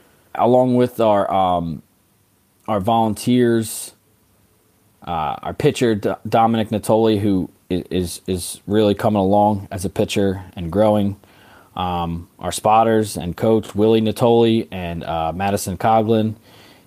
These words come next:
and our catcher, uh, Jeff Rhines, along with our scorekeeper, uh, C C Natoli. Uh, we, we,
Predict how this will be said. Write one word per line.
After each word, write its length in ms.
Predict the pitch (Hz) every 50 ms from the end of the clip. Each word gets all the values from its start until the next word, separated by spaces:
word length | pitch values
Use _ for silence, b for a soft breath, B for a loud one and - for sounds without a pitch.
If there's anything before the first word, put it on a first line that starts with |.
| B B
and 220 | - 87 87 82
our 140 | 85 85 80
catcher, 500 | - - 120 104 - - 101 90 90 95 -
uh, 280 | - 95 90 87 80
Jeff 320 | 82 80 95 104 98 - -
Rhines, 580 | 98 101 101 98 98 98 98 95 - - - - -
along 160 | 98 98 98
with 100 | 90 92
our 100 | 90 82
scorekeeper, 800 | - - - 107 104 98 - - 104 95 - 95 95 95 90 - b b b b b b b
uh, 140 | b - 82
C 220 | 82 - - 107 95
C 280 | - - 98 95 95
Natoli. 600 | 92 95 90 - 110 101 95 95 95 95 92 92 - b b b b b b b b b b
Uh, 300 | - - 50 53 55 64
we, 180 | 85 104 104 -
we, 220 | - 76 92 87